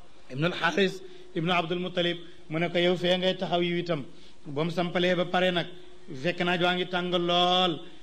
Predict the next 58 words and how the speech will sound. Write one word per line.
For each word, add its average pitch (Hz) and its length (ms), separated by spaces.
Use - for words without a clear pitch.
ñoom 160 180
ña 180 100
nga 180 140
ca 180 140
beeñ 180 320
ba, 180 260
ca 240 80
xur 214 220
wa, 139 120
yéefar 165 260
yaa 180 160
ngi 180 160
ci 220 160
tund 175 220
wa. 156 220
Léegi 165 340
jullit 175 200
ñi 180 140
ku 185 120
ci 208 140
daw 180 180
doo 170 140
mën 175 160
a 180 60
daw, 175 300
ku 175 100
mën 175 120
a 180 40
dellu 175 260
gannaaw 175 300
doo 175 140
mën 175 140
a 202 100
àkk, - 220
doo 175 140
mën 180 160
a 180 60
dem 175 300
ndax 170 280
beeñ 165 260
bi. 147 180
Naaj 160 200
wi 170 100
tàng 180 260
lool, 180 640
ñu 147 80
sonn. 175 360
Am 170 180
ci 170 120
jullit 175 200
ñi 180 80
ñoo 180 160
xam 175 180
ne 180 100
dañoo 175 260
ragal 175 360
ndax 165 280
seen 185 340